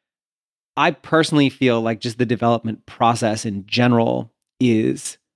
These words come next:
overcomplicated. Um, this is where I get into the whole, like, I don't think the developer experience is actually better with these tools, but I think for a lot of developers in maybe a team environment, it can be. Um,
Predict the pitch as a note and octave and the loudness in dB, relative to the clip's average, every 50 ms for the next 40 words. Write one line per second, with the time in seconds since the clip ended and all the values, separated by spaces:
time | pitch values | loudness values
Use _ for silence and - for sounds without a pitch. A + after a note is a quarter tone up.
0 | _ _ _ _ _ - E3+ D3 C3 A2+ B2+ A#2+ - B2+ A#2+ A2 G#2+ A2+ A2 - | _ _ _ _ _ 2 2 2 2 0 -4 -6 -4 -4 -4 -4 -4 -6 -8 -8
1 | A2 G#2+ G#2 - - - - _ _ _ _ B2 B2 B2 A#2+ A#2 A#2 A2+ G#2+ G2+ | -8 -8 -8 -8 -10 -12 -14 _ _ _ _ -2 0 0 0 0 -2 -2 -4 -4
2 | - - D3 D3+ F3 F3 F#3+ F#3 D#3+ E3 D3+ C#3 C#3+ D3+ B2+ D3 D3 C#3 C#3 B2 | -6 -2 0 2 2 2 2 0 2 2 2 2 2 0 0 0 -2 -2 -2 -4
3 | C3+ B2 B2+ - C#3 B2 A#2+ A#2 A2+ G#2+ A2+ C3 C#3 D3 D3 C3+ - D3+ C#3+ A#2 | -6 -8 -6 -4 -2 -2 -2 -4 -6 -6 -4 0 0 2 0 0 0 -2 -2 -2
4 | A#2+ C3+ A#2+ A2+ A#2+ B2 B2 A2 A#2+ A2+ G#2+ - - B2+ A#2 A2+ G2+ G#2+ A2 G#2+ | -2 -4 -4 -2 -2 -2 -2 -2 -4 -6 -8 -8 -8 -8 -8 -8 -8 -8 -8 -8
5 | G#2+ - - A2 F2 - G#2 G2+ G#2 A#2+ B2 A#2 A#2+ B2+ - - B2+ B2 - - | -8 -8 -10 -12 -10 -10 -8 -6 -4 -4 -4 -2 -4 -4 -2 -2 -2 -2 -2 -4
6 | - C#3+ C#3+ D3 D#3 D3+ - - - _ _ _ _ _ _ _ _ _ - C#3 | -4 -2 -2 0 -2 -4 -6 -8 -14 _ _ _ _ _ _ _ _ _ 0 0
7 | C#3 C#3 C#3+ F3 D3 - - D#3+ D#3 C#3+ C#3 B2+ B2 C3 C3 C#3 C#3+ C3+ A#2 B2+ | 2 2 2 0 0 0 2 2 2 2 2 0 0 0 0 0 0 -2 -4 -6
8 | A#2 C3 B2 B2 - A#2+ A#2 A2+ A2 G#2 G2 - - _ _ _ - D3 C#3+ C3+ | -6 -4 -4 -4 -4 -6 -6 -6 -8 -8 -10 -14 -20 _ _ _ -4 -2 -2 0
9 | C3 C3 B2 A#2 A2 G2+ - - - - E3+ F3+ F#3 A3 A3+ G3 - G3 - C4 | 0 0 0 0 -2 -4 -4 -8 -10 -6 -4 -2 0 0 0 0 0 0 0 -2
10 | A#3+ A#3 B3 - F#3+ G3 - - - G#3 G#3+ G#3 G3 A3+ A#3 A3+ G3 - _ _ | -2 -4 -4 -6 -6 -8 -6 -4 -2 0 2 2 4 2 2 2 0 -4 _ _
11 | - D3 D3 C#3 C3+ B2+ A2+ G#2+ | 0 2 2 2 2 0 -4 -6